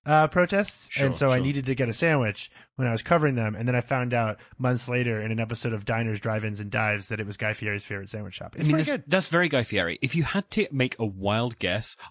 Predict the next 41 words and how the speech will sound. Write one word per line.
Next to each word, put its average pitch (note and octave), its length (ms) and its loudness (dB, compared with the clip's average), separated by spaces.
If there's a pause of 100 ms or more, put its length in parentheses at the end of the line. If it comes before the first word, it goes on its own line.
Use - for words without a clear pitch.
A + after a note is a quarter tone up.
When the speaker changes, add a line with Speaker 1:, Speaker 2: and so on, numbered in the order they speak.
Speaker 2:
I A2+ 120 2 (100)
could B2 260 0
not A#2+ 400 0
guess G2+ 260 -2
at G#2 160 -6
any G#2 280 0
of F#2 100 -4
Guy F2 180 -4
Fieri's D#2+ 360 -8
politics. - 520 -16 (800)
Speaker 1:
Guy D#3+ 180 8
Fieri, G3+ 520 2 (140)
uh, D#3 600 6
he D#3+ 120 0
works G#3+ 260 4
a D4+ 40 0
lot E4 180 2
with, E4 120 0
like, C#4+ 160 2
the G3+ 80 2
Marines, D#3+ 580 2
but D3 100 -2
he D#3 60 -2
does D#3 260 4
it G3 100 0
in F#3+ 100 0
a F#3 60 4
way D#3 180 4
where D3+ 120 4
he's D3 140 4
like, B2 200 2 (180)
"I C#3 80 0
wanna C#3 160 2
support, C3+ 480 -2
like, A2+ 260 -6 (140)
the B2 80 -2
people B2 320 -4
who, A2+ 100 2
like, G#2+ 280 -4
give A2+ 220 0
up G#2+ 220 -6